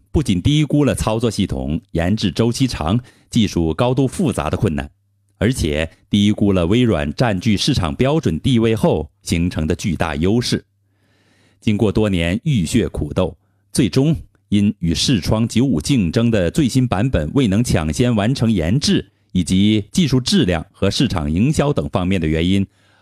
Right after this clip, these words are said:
，O S二被视窗九五杀得一败涂地。一代英豪I B M最后落得个血本无归的悲惨下场，并且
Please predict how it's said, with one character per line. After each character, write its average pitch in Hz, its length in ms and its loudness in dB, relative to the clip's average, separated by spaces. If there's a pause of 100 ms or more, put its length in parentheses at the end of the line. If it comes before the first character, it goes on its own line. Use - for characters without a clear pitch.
，O 135 180 2
S 131 280 0
二 98 320 -2 (280)
被 85 240 2
视 117 220 0
窗 104 260 0
九 98 180 0
五 76 420 -2 (160)
杀 87 240 -2
得 82 80 -4
一 78 220 -2
败 127 220 0
涂 - 200 -4
地。 85 200 -4 (720)
一 123 200 0
代 165 180 0
英 113 240 4
豪 92 200 0
I 127 240 0
B 143 160 0
M 85 400 -2 (320)
最 98 180 0
后 92 200 0
落 95 220 2
得 82 140 -2
个 80 260 0
血 104 300 2
本 73 280 -2
无 90 280 0
归 123 260 2
的 80 120 -4
悲 87 180 0
惨 85 200 -6
下 78 200 -2
场， - 200 -12 (480)
并 110 160 2
且 87 360 0